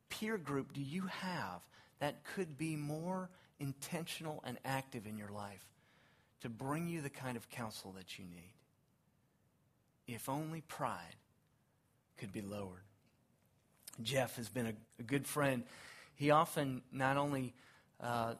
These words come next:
pauses to, to write things down that I'm saying, because he'll tell me that he's learning so much himself from,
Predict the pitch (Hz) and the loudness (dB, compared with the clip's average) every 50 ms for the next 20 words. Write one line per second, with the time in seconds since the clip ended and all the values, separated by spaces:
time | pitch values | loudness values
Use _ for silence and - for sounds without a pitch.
0 | - - - - - 143 135 135 139 139 131 127 113 110 107 - - - - - | -10 -16 -8 0 4 6 8 8 8 6 4 -2 -2 -4 -4 -4 -6 -6 -6 -4
1 | - 120 113 113 110 107 113 - - _ _ _ _ - - 123 107 113 135 139 | -4 -2 -2 -2 -4 -6 -10 -14 -18 _ _ _ _ -10 -10 -6 2 6 6 6
2 | 135 - - - 147 135 127 120 113 - - 123 123 127 127 120 117 107 107 107 | 6 4 -2 0 0 0 0 0 -2 -4 0 0 2 2 2 2 0 0 -2 -6
3 | - - 120 123 127 131 120 - - - 139 135 131 131 127 117 104 104 101 - | -4 -2 0 0 0 0 0 0 0 2 4 4 4 4 2 0 -4 -8 -12 -18
4 | - - _ _ - 127 - - 143 127 - - 160 147 143 - - - 165 160 | -20 -20 _ _ -8 -6 -2 0 0 0 0 0 0 -2 -2 -2 0 4 4 6
5 | 165 165 156 131 117 107 104 113 113 - - - _ - _ - 147 143 135 143 | 6 4 2 0 -2 -2 -2 -4 -4 -6 -8 -16 _ -20 _ -4 -2 -2 0 2
6 | 143 151 160 156 143 135 127 - - 156 143 139 139 143 139 - - - 151 147 | 4 4 4 4 4 2 0 0 0 0 2 2 2 2 2 0 -2 -4 -4 -4
7 | - - - - - - - - 131 120 120 | -4 -2 0 0 0 -2 -2 -2 -4 -4 -4